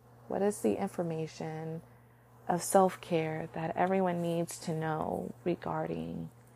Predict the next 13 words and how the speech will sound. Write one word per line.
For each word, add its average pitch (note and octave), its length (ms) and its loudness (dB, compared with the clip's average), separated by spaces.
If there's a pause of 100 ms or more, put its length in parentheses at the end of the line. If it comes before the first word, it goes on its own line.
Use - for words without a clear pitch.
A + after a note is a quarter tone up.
(720)
this - 240 -4
Leo E3 280 4
full E3+ 260 -8
moon G3+ 560 -4 (800)
and E3 460 0 (320)
Venus E3+ 600 -2
and D#3+ 220 -6
Pisces? - 1160 -6 (2250)
I, F3 240 8
I F3 200 12
like, E3+ 360 10 (340)
for E3+ 100 2
my, D#3+ 240 0